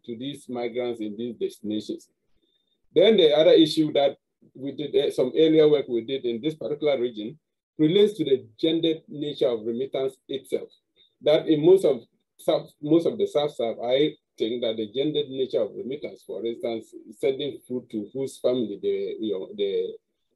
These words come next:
the, either of the spouse, the husband or the wife, it, it's a, it's a complicated area of work as well. And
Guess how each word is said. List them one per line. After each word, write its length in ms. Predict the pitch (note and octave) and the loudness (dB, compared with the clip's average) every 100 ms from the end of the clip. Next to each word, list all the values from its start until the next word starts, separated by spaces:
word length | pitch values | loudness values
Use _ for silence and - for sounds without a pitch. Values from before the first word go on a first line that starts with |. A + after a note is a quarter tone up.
| - | -6
the, 140 | G#2+ - _ _ _ _ _ _ - | -6 -6 _ _ _ _ _ _ 2
either 240 | D3 D#3 | 6 6
of 120 | A#2+ G#2 | 4 0
the 80 | |
spouse, 320 | - C#3 C#3 A2+ | -2 2 2 2
the 180 | G2+ - | -2 0
husband 400 | C#3+ C#3 C#3+ C3+ | -2 -2 -4 -4
or 140 | G2 F#2 | -6 -6
the 100 | F#2+ | -6
wife, 380 | F#2+ G#2+ F#3 - _ _ _ _ - | -4 0 0 -2 _ _ _ _ 2
it, 60 | |
it's 340 | F3 F3 F3 F3+ | 4 6 4 6
a, 280 | E3 E3 D#3 | 6 4 2
it's 120 | D#3+ | -2
a 80 | D3+ | 0
complicated 680 | D#3+ D#3 D#3 F3 F#3+ F3 D#3+ | 0 0 0 0 2 0 2
area 320 | D3+ D3+ C#3+ | 0 2 0
of 100 | A2+ | -2
work 300 | A#2 C3+ C3+ B2 | -4 -4 -4 -8
as 140 | A2+ B2 | -10 -4
well. 180 | A2+ G2 | -6 -4
And 180 | C3 | -6